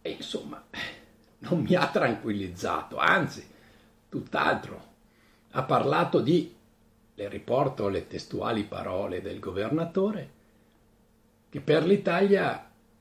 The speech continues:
ci sarebbe un deterioramento della situazione economica.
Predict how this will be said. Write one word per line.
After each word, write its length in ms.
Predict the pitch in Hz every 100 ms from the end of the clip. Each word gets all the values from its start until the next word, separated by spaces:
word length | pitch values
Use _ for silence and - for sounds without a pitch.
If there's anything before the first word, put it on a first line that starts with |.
| _ _ _ _ _ _ _ _ _ _ _ _
ci 120 | -
sarebbe 480 | - 131 139 160 147
un 340 | 143 135 131 -
deterioramento 1800 | 110 123 233 226 208 180 147 156 175 160 147 160 214 214 - 214 220 -
della 380 | 110 131 135 117
situazione 880 | - 151 - 139 - - 156 196 185
economica. 800 | 143 151 123 80 - - -